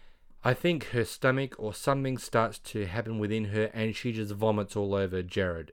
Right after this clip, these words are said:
And it's like, this is the beginning of her feeling like she's sick. And so <laughs> obviously she can't have sex with Jared.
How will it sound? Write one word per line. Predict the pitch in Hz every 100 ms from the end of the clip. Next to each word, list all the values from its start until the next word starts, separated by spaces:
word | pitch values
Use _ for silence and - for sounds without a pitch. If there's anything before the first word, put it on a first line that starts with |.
| -
And | 104 101
it's | 101 - -
like, | 101 101
this | 107
is | -
the | 107
beginning | 101 95 90
of | 87
her | 95 92
feeling | - 104 92 95
like | 90 -
she's | - 104 - - - -
sick. | - 208 - - - - - - -
And | 127 123 120 123 123 123
so | - 131 120 120
<laughs> | 117
obviously | 160 - - 110 104
she | -
can't | 101 - 107 98
have | 110 107
sex | - 101 -
with | 107 92
Jared. | 151 175 95